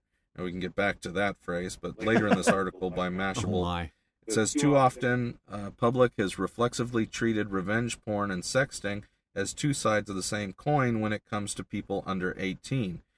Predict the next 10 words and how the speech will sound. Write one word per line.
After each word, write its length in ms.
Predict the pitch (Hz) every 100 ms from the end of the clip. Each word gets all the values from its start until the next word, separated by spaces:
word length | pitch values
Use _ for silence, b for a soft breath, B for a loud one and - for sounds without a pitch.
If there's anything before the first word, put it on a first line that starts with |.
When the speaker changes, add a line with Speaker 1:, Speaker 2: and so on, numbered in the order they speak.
| _ _
Speaker 1:
The 60 | -
consensual 720 | - 104 90 131 139 - 123
and 100 | 104
non-consensual 840 | 98 117 127 117 104 110 104 92
sharing 380 | 90 - 120 117
of 140 | 98 -
intimate 400 | 113 107 101 -
pictures 360 | 127 - 117 -
by 160 | 95
teenagers 760 | 95 - 180 131 107 104 104